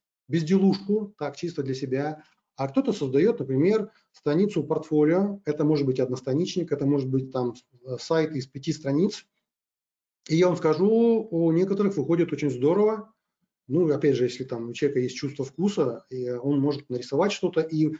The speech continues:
визуализировать в H T M L и в C S S, а у кого нету чувства прекрасного, он может просто взять и смотреть на какой-нибудь макет в интернете, а самостоятельно пытаться пилить и приближаться к тому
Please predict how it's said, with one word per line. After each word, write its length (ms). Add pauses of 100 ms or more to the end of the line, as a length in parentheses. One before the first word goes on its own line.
(240)
визуализировать 760
в 20
H 220
T 60
M 120
L 80
и 80
в 80
C 80
S 140
S, 180
а 60
у 80
кого 180
нету 240
чувства 260
прекрасного, 580 (360)
он 120
может 220
просто 260
взять 300
и 120
смотреть 580
на 180
какой-нибудь 480
макет 380
в 60
интернете, 580 (320)
а 300
самостоятельно 640
пытаться 460
пилить 460
и 140
приближаться 560
к 140
тому 320